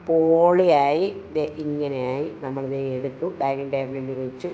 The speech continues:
ഇനി നമ്മൾ കഴിക്കാൻ പോവുകയാണ്. നല്ല ചൂട് ചോറിൽ നമ്മൾ ഇതേ മീൻ കറി കോരി ഒഴിക്കുക കേട്ടോ. എന്ത് ചിക്കൻ കറി തിന്നാലും ആ രുചി വരില്ല കൂട്ടുകാരെ, എന്ത് വേറെ കറി. എനിക്ക്, എനിക്ക്, എനിക്ക്, എനിക്ക് പ്രാന്താണ് കൂട്ടുകാരെ ഈ മീൻ കറിയും ചോറും.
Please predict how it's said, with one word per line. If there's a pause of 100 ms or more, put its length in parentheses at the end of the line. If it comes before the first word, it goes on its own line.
ഇനി
നമ്മൾ
കഴിക്കാൻ
പോവുകയാണ്. (840)
നല്ല
ചൂട്
ചോറിൽ
നമ്മൾ
ഇതേ (220)
മീൻ
കറി
കോരി
ഒഴിക്കുക
കേട്ടോ. (120)
എന്ത്
ചിക്കൻ
കറി
തിന്നാലും
ആ
രുചി
വരില്ല
കൂട്ടുകാരെ, (500)
എന്ത്
വേറെ
കറി.
എനിക്ക്,
എനിക്ക്, (160)
എനിക്ക്, (380)
എനിക്ക്
പ്രാന്താണ്
കൂട്ടുകാരെ
ഈ
മീൻ
കറിയും
ചോറും.